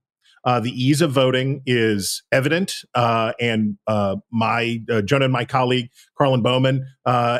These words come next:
at A E I, <clears throat> brings forward persuasive evidence to show that there was very little, vi-, a, an, a,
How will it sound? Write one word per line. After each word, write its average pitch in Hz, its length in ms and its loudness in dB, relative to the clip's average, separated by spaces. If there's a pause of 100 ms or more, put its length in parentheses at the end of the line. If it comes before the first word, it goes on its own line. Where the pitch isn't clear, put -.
at 123 120 0
A 123 100 0
E 127 200 0
I, 123 320 0 (300)
<clears throat> 151 320 2
brings 135 260 0
forward 123 400 0 (180)
persuasive 135 1300 -2 (420)
evidence 131 540 0
to - 180 -6
show 131 220 2
that 117 160 -4
there 135 160 2
was 131 260 -2
very 143 520 0
little, 104 280 -2
vi-, 131 220 -2 (300)
a, 147 120 2 (100)
an, 135 380 -2
a, 117 240 -4